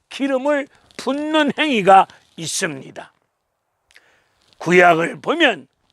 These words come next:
왕, 제사장, 선지자에게 기름을 붓습니다. 이 여인은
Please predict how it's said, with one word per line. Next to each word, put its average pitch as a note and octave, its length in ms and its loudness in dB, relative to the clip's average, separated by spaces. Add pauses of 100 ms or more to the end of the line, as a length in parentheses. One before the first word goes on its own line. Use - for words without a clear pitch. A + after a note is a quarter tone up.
(160)
왕, E3 500 2 (180)
제사장, A#3+ 600 0 (240)
선지자에게 G3+ 1080 -2 (280)
기름을 C4 560 -4 (260)
붓습니다. C#3+ 880 -8 (680)
이 C#4 360 6
여인은 E3+ 460 -2